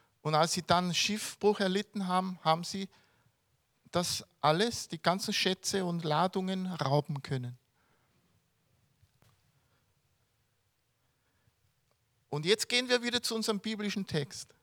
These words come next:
Da war jemand, geleitet vom Heiligen Geist.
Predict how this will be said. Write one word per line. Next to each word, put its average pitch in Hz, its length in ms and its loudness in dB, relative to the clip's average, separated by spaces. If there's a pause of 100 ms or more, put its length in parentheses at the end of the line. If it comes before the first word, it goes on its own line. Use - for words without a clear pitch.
(720)
Da 151 200 4
war 208 340 6
jemand, 214 760 -2 (1160)
geleitet 180 580 8
vom 202 240 -4
Heiligen 156 320 -2
Geist. 110 420 -10